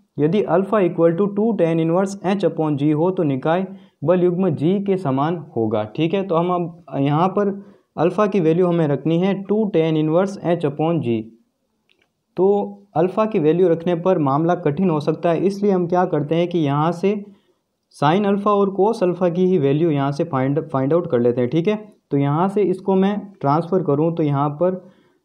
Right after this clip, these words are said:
अ, tan alpha upon टू हो जाएगा, क्योंकि ये alpha upon टू होगा, tan, tan इधर की ओर आ जाएगा तो इन्वर्स इससे हट जाएगा,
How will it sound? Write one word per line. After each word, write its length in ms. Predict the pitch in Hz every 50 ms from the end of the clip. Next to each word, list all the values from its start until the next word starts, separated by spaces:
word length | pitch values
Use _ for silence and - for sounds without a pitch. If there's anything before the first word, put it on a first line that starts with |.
| _ _
अ, 240 | - - 107 110 113 120 120 120 - - _ -
tan 380 | 143 147 160 170 180 190 196 190 - - - - - _ _ _ _ _ _ _ _
alpha 360 | 131 139 165 165 - 190 170
upon 320 | 165 170 180 180 180 175 180
टू 120 | 196 190
हो 100 | 165 156
जाएगा, 300 | 143 151 151 151 156 180 180 185 - - - _ _ _ _ _ _ _ _ _ _ _ _ _
क्योंकि 260 | - 156 156 147 185
ये 260 | 175 180 180 180 175 175 -
alpha 300 | 147 151 147 175 170 165
upon 260 | 165 180 175 170 170
टू 80 | 185 190
होगा, 260 | 190 180 170 180 175
tan, 340 | 160 143 160 165 170 165 143 -
tan 200 | 151 160 170 165
इधर 180 | 160 160 175
की 120 | 170 165 180
ओर 120 | 170 151
आ 80 | 139 135
जाएगा 340 | 139 147 151 156 165 180 175
तो 260 | 165 180 175 - - -
इन्वर्स 320 | 135 139 147 160 156 151
इससे 240 | 143 139 143 - 170
हट 180 | 151 120 107 110
जाएगा, 360 | 107 117 113 110 113 110 107